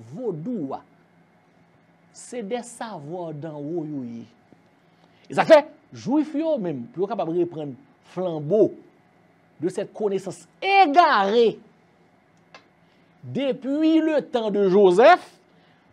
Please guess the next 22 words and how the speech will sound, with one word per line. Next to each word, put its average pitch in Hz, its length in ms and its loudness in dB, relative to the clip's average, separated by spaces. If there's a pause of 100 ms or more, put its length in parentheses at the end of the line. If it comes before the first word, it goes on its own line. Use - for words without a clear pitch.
(100)
Sonje 208 320 -2
m 269 140 -2
di 240 100 -2
nou 233 140 -2
te 233 100 2
gon 220 160 0
koupir. 247 800 2 (1200)
Lè 208 240 -2
Jacob 214 560 0 (420)
vin 180 300 -8
transmèt 180 720 -10
li 180 100 -10
bay 156 220 -2
Joseph, 151 460 -6 (1300)
ebyen, 190 400 -2
sèt 247 320 -10
konesans 220 480 -8 (160)
a 240 160 -10
ete 226 300 -8
pèdi 208 640 -8 (1040)
a 190 160 -12
travè 170 340 -8